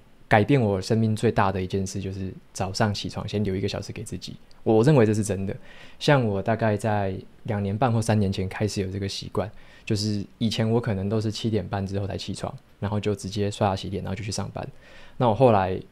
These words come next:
开始去培养这个晨间习惯，就是把六点到大概七点半这段时间留给自己。那我觉得它有一个很棒的一个心理效果是这样子，因为当我在每天早上，我都可以先阅读，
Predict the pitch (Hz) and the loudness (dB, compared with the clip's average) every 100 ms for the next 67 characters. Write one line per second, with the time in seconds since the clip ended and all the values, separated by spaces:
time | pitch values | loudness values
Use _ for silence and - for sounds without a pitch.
0 | - - - 120 104 92 117 104 101 92 | -20 -6 0 2 0 -6 -4 -4 -4 -4
1 | 104 - 95 101 101 90 - 98 - - | -6 -4 -4 -2 -4 -6 -8 -8 -10 -8
2 | 104 104 98 98 - - - - 127 101 | -6 -4 -4 -6 -10 -20 -18 4 6 6
3 | 87 65 - - 110 98 - 101 104 - | 2 -6 -8 -2 0 0 0 0 0 0
4 | 104 98 101 98 101 101 90 98 101 - | 0 0 -2 -2 -2 -4 -8 -8 -8 -6
5 | 98 98 92 95 - - - - - - | -4 -4 -6 -8 -12 -16 -18 -20 -20 -20
6 | - 170 135 110 101 107 117 117 98 - | -2 4 4 4 -2 0 0 2 0 -2
7 | 101 98 - 95 - 120 101 95 101 92 | -4 -4 -8 -4 2 2 2 -2 -4 -4
8 | 104 98 101 104 95 - - 104 98 95 | -6 -6 -6 -6 -6 -8 -8 -6 -4 -6
9 | 98 - - - - - 135 151 147 127 | -8 -14 -16 -20 -20 -4 4 6 6 4
10 | - - 120 131 101 95 120 110 104 92 | -2 2 4 4 0 2 4 4 2 -4
11 | 92 - 110 110 - - - 92 104 - | -6 -2 0 0 -6 -8 -6 -6 -8 -18
12 | - 101 123 117 113 101 - 120 113 120 | -8 -2 0 2 0 0 0 0 2 2
13 | 110 - | 0 -2